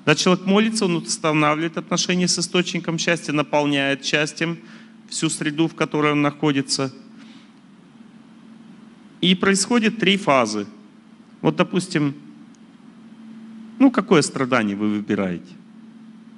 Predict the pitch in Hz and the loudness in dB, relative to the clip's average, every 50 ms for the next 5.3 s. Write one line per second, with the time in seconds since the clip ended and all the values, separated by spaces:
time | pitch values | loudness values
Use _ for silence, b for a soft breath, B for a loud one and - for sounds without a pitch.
0 | - - - - - - - - - - - - - - - - - - - - | -20 -20 -20 -20 -20 -20 -20 -20 -20 -20 -20 -20 -20 -20 -20 -20 -20 -20 -20 -20
1 | - - - - - - 165 165 165 165 147 147 165 160 147 131 - 131 139 123 | -20 -20 -20 -12 -6 -2 -2 0 0 0 0 2 4 2 2 2 0 -4 -2 0
2 | - 135 139 147 139 135 - 120 117 - - 131 135 131 165 180 180 165 139 123 | 2 2 4 4 4 2 0 -2 -4 -4 -2 -2 0 2 2 2 2 2 0 -2
3 | 110 110 - - B B B B B B B B B B - - - 165 160 147 | -2 -4 -8 -12 B B B B B B B B B B -8 0 2 2 2 2
4 | - - 139 - 135 147 156 147 135 120 - - - - 127 139 151 147 - - | 0 -4 -4 0 2 2 2 2 0 -2 -4 -8 -4 0 2 2 2 0 0 0
5 | 139 127 120 117 - 113 | 0 0 0 0 -4 -6